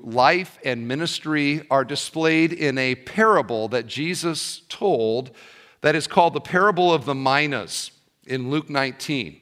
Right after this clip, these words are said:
Might turn there. Luke nineteen, the parable of the, of the minas. Now, before I get into the parable itself, what is a parable?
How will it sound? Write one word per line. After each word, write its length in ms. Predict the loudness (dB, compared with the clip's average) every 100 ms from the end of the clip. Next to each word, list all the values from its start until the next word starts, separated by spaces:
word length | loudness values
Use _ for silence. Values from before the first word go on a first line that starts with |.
| _ -18
Might 180 | -18
turn 240 | -12 -10 -6
there. 340 | -4 -4 -6 _ _ _ _ _ _ -4
Luke 220 | -4 2
nineteen, 680 | 4 2 0 -2 0 0 -4
the 60 |
parable 540 | -2 4 4 4 4 4
of 240 | 4 4
the, 340 | 4 6 4 -2 -20 _
of 160 | 2 2
the 100 | 0
minas. 760 | 2 4 4 2 -4 -6 -12 -14 _ _ _ _ _ _ -20 -20 -20 -20 _ -2
Now, 220 | 0 0
before 280 | -2 2 2
I 60 |
get 140 | 4 2
into 340 | -2 -2 -2
the 160 | 0 -2
parable 540 | -4 -2 0 2 -2
itself, 400 | -2 2 2 2
what 120 | 0
is 140 | 0 0
a 60 |
parable? 500 | -2 0 0 -2 -8